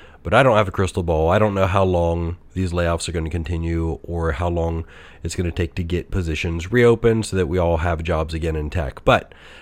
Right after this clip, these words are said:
I do know that there are lots of jobs still available for engineers, and not every industry is going through layoffs. Big tech is just one of the hardest hit areas right now.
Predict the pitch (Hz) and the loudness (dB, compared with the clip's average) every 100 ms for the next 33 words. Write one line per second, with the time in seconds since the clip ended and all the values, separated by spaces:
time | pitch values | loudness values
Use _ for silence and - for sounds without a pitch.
0 | - - 107 135 113 113 120 98 82 98 | -6 0 2 4 6 4 4 2 4 2
1 | 90 95 92 95 - 95 90 87 - - | 4 2 2 0 -2 -2 -2 -2 -2 0
2 | 185 117 92 82 78 80 - 90 90 87 | 2 4 4 2 0 -4 -2 -2 0 -2
3 | 76 82 104 101 95 - 110 107 107 110 | -2 -4 -2 0 0 0 -2 0 0 0
4 | 104 - 107 107 85 95 92 87 - 107 | -2 -2 0 0 0 -2 -2 -2 -2 0
5 | 123 87 58 - - - - - - - | 2 2 0 -8 -14 -14 -20 -20 -20 -18
6 | - 104 87 117 104 104 87 101 - 95 | -2 0 2 0 0 -2 -2 -2 0 -2
7 | 92 92 87 82 113 - 85 82 80 82 | 0 0 0 -2 -4 -2 -2 -2 -2 -4
8 | 76 76 - 117 - - | -4 -4 -4 -4 -6 -14